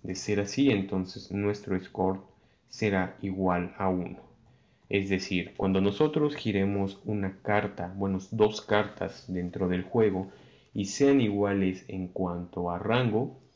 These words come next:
nuestro score será igual a cuatro, y dentro del método card matching game será multiplicado por el bono que hemos definido.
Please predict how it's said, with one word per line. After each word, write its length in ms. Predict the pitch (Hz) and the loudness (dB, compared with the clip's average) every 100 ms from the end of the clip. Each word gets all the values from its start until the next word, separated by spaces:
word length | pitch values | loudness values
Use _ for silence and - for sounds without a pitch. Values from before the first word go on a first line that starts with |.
| _ _ _ | _ _ _
nuestro 440 | 95 90 - 87 | -4 -4 -6 -6
score 440 | - - 101 120 - - _ | -6 2 2 2 -6 -18 _
será 340 | - 90 87 | -10 -6 -4
igual 260 | 87 90 92 | -4 -4 -4
a 60 | 101 | 2
cuatro, 580 | 143 123 123 120 - - - _ | 4 4 0 -2 -4 -10 -20 _
y 160 | 131 135 | 0 2
dentro 560 | 113 107 107 101 98 98 | 4 2 2 0 0 -2
del 960 | 101 95 95 92 92 98 90 87 87 | -6 0 2 2 -2 -6 -4 -4 -2
método 560 | 95 110 110 90 90 - | 0 0 0 -2 -2 -4
card 260 | 95 92 | -2 0
matching 500 | 92 92 92 - 98 | 0 -2 -4 -4 -2
game 280 | 98 107 113 | 2 2 0
será 260 | 113 98 92 | -4 -2 0
multiplicado 1000 | 98 95 95 92 92 - 101 95 95 95 - - _ _ | 2 2 0 -6 -8 -4 -2 0 -2 -4 -18 -20 _ _
por 200 | 98 92 | 2 2
el 160 | 90 | 2
bono 440 | 92 107 113 98 95 | 6 6 6 2 -2
que 140 | 95 | -2
hemos 260 | 92 90 90 | 0 -2 -2
definido. 560 | 87 - 92 85 85 | -4 -2 -2 -2 -8